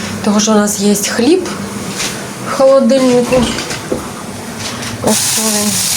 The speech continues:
Тут його багато. У мене булка, ну, пол-, полтори булки ще є. Якби ми його не так часто їмо, тому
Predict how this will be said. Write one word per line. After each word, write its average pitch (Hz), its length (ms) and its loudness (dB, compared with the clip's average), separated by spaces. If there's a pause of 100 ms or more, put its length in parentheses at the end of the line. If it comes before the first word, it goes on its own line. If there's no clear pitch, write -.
(880)
Тут - 120 0
його 202 160 4 (100)
багато. 226 460 0 (920)
У 277 80 2
мене 196 240 4
булка, 208 640 2
ну, 277 80 2
пол-, 240 340 2
полтори 269 360 2
булки 180 420 2
ще - 180 -2
є. 165 180 2 (760)
Якби 214 240 4
ми 214 160 4
його 220 180 2
не 214 120 4
так 208 180 0 (360)
часто 220 360 0
їмо, 226 280 4
тому 202 360 2